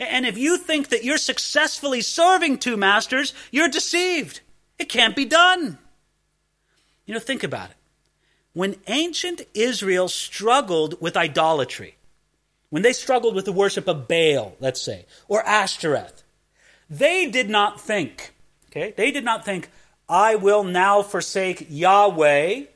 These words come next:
and I will now turn my attention to Baal." They didn't think that way. How did they think? They said, "Well, sure, I still like Yahweh. He's a good guy.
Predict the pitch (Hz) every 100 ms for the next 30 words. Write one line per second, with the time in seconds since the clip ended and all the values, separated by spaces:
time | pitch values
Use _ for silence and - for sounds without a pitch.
0 | _ _ _ 156 170 175 196 202 190 180
1 | 190 185 185 185 185 180 180 175 175 170
2 | 175 151 151 151 147 117 - - 349 370
3 | 277 185 165 143 147 156 233 349 320 _
4 | _ _ - 330 349 311 285 330 277 -
5 | - - 330 359 359 - 392 392 349 -
6 | 381 359 392 - 320 277 262 214 208 302
7 | 277 370 302 359 349 320 233 156 117